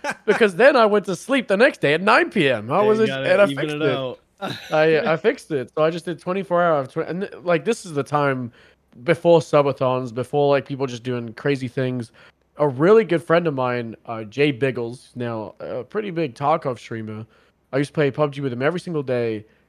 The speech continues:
Speaker 2: He set the world record, I think it was in twenty twenty, for most hours streamed in a month,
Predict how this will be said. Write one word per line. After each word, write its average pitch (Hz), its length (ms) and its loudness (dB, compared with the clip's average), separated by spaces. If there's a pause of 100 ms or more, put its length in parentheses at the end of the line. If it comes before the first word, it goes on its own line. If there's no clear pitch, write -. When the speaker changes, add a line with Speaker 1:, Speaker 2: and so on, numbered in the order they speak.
(140)
Speaker 2:
He 202 200 -8
set 202 300 -4
the 151 180 -4
world 147 320 0
record, 131 680 -4
I 113 120 -10
think 170 160 -10
it - 20 -6
was 151 140 -8
in 123 80 -10
twenty 156 280 -8
twenty, 127 640 -8 (360)
for 123 280 0
most 139 340 0
hours 135 320 0
streamed 135 380 -6
in 113 160 -12
a 113 40 -10
month, 113 360 -12